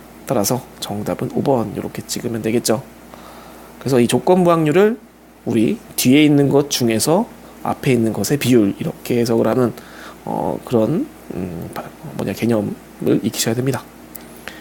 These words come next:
그러면 이제 배반 사건이 나오는 경우를 한번 해볼게요. 배반이다라고 얘기를 했어요. 그럼 동시에 일어날 수 없다라는 거니까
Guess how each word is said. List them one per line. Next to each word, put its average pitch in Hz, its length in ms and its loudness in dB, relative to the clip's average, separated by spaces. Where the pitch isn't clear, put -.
그러면 123 380 2
이제 117 220 0
배반 135 300 2
사건이 196 380 2
나오는 123 300 2
경우를 110 260 -4
한번 104 200 -4
해볼게요. 117 320 -4
배반이다라고 160 800 2
얘기를 110 160 -2
했어요. 107 280 -4
그럼 131 120 -4
동시에 147 360 4
일어날 160 180 4
수 - 100 0
없다라는 123 760 0
거니까 117 460 -4